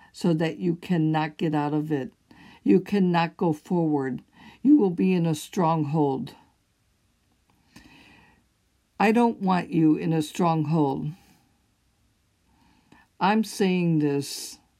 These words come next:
to you. Wisdom will not keep going towards something that doesn't work.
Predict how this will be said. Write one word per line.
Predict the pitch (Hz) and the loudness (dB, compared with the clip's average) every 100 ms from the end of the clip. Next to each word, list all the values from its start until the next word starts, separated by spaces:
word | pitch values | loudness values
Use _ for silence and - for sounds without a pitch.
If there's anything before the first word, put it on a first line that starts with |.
| _ - | _ -20
to | - 208 | 0 2
you. | 190 185 156 131 123 - _ _ _ _ _ _ _ _ _ - - - - - _ _ | 4 4 2 0 -8 -16 _ _ _ _ _ _ _ _ _ -20 -20 -20 -20 -20 _ _
Wisdom | - 175 254 269 233 180 151 135 151 196 | -2 2 2 0 -2 0 0 0 -4 -6
will | 202 185 | -2 0
not | 175 180 185 180 | 0 0 0 -4
keep | - 302 294 - | 2 2 2 -2
going | 190 180 170 156 | -2 0 -2 -4
towards | - 175 170 160 | -2 0 2 0
something | - - 160 151 170 151 | -4 -2 -2 -2 -2 0
that | 160 - | -2 -2
doesn't | 160 151 160 147 170 | -2 -2 -2 -4 -2
work. | 151 151 156 | 0 -2 -4